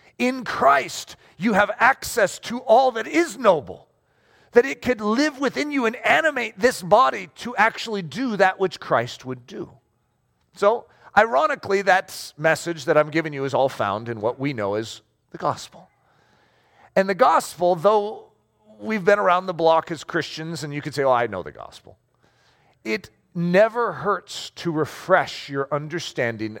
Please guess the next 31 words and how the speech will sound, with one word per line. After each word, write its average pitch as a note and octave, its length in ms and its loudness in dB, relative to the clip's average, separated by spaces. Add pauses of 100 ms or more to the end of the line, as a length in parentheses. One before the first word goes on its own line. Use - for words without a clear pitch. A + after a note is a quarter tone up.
of F2+ 320 -4
the G#2 80 -8
gospel. - 640 -4 (680)
And F3 180 0
so F#3+ 180 2
for F#3 240 -2
me, G3 220 -2
one G3 180 2
of G#3 80 -6
my G3 140 2
passions D3+ 640 -2
is C#3+ 300 -8 (380)
periodically D#3 720 2
just D#3 400 -6
to G#3+ 200 -10
give D3 380 -2
the C#3+ 100 -4
gospel, - 680 -4 (720)
just A#3 320 -2
to A3+ 120 -4
share F3 400 2
the D#3+ 120 -2
grand D3 500 0
message C3+ 560 -2
and C3+ 100 -8
the C3+ 60 -4
triumph - 920 -4 (240)
of C#3 160 2
Jesus C#3+ 420 -8
Christ B2 420 0
afresh G#2+ 460 -4